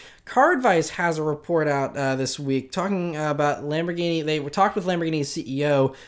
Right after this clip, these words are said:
um, and, uh, he was telling them about a production cap for Lamborghini for twenty twenty. They're gonna be capping it at eight thousand vehicles, uh, to be produced. And so eight thousand might, if you know Lamborghini's production numbers, might seem really high 'cause they only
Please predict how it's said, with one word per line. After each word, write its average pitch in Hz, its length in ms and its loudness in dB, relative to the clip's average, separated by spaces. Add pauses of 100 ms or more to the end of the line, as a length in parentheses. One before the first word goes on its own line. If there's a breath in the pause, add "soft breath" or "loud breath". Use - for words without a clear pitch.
(100)
um, 127 520 0
and, 131 420 -2
uh, 127 140 0
he 123 460 -4
was 160 200 0
telling 156 280 -2
them 135 120 -2
about 127 380 -2
a 117 160 -4
production 147 560 0
cap 120 340 -4
for 131 220 -4
Lamborghini 123 760 -2 (260 loud breath)
for 143 160 0
twenty 127 320 -6
twenty. 120 320 -4
They're 107 120 -6
gonna 127 120 -2
be 127 80 -6
capping 160 500 -2
it 151 140 -2
at - 240 -8
eight 170 260 -2
thousand 147 560 0
vehicles, 120 640 -2
uh, 104 160 -6
to 113 220 -10
be 113 120 -6
produced. 107 480 -6 (400 loud breath)
And 147 320 0
so 151 360 2 (260)
eight 208 220 2
thousand 202 400 6
might, 175 200 2
if 165 80 -2
you 160 100 0
know 175 300 6
Lamborghini's 165 320 0
production 156 360 -2
numbers, 127 240 0
might 139 180 -2
seem 151 140 -2
really 135 200 2
high 139 300 -2
'cause 131 200 -4
they 143 220 2
only 180 440 -2